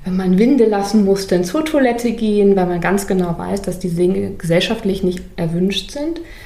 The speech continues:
Schaut man in andere Kulturen, wie zum Beispiel in den asiatischen Raum, sind so Dinge wie Rülpsen am Tisch, was völlig normal ist.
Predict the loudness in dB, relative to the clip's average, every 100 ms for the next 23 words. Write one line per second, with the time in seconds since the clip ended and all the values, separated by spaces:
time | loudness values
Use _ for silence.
0 | -20 -20 -18 -12 -8 0 0 0 0 2
1 | 2 0 -2 -4 -4 -2 0 0 -2 -4
2 | -4 -4 -4 -6 -4 -2 -2 -2 -2 -4
3 | -4 -4 -6 -6 -4 -4 -4 0 0 0
4 | -2 -6 -4 -2 0 0 0 0 0 -4
5 | -2 -2 0 -2 -2 -8 -12 -18 -20 -20
6 | -20 -20 -20 -10 -6 -4 -2 0 0 2
7 | 2 0 -2 -4 -4 -6 -8 -12 -14